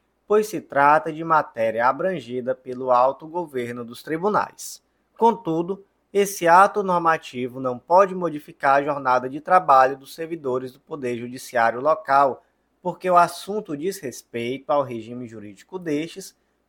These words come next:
cuja iniciativa é privativa do chefe do Poder Executivo.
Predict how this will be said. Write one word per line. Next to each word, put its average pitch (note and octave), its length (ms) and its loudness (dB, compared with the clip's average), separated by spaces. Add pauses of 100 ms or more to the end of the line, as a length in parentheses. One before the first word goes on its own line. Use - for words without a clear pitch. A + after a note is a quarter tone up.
cuja G3+ 360 -2
iniciativa D3+ 960 -2
é D3 40 0
privativa D3 720 -4
do C#3+ 120 -12
chefe A2+ 420 -4
do A#2+ 100 -14
Poder A#2 300 -10
Executivo. G#2+ 560 -12